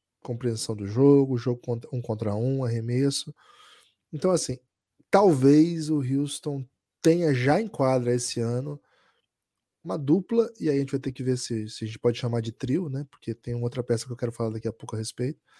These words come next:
Mas, Lucas, começa o episódio dizendo assim: Houston,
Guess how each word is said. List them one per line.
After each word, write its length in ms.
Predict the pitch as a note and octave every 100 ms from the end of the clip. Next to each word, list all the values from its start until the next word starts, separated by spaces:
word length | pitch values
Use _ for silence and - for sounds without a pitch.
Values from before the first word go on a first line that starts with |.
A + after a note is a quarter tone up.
| _ _ -
Mas, 140 | D3+
Lucas, 340 | G3 E3+ C3 - _ _ _ _ _ -
começa 480 | F3 D#3 F3 F#3
o 40 | F3
episódio 340 | E3+ C#3+ D3+
dizendo 320 | D3 C#3 C#3+
assim: 320 | C#3 - B2+ D3
Houston, 260 | B2+ -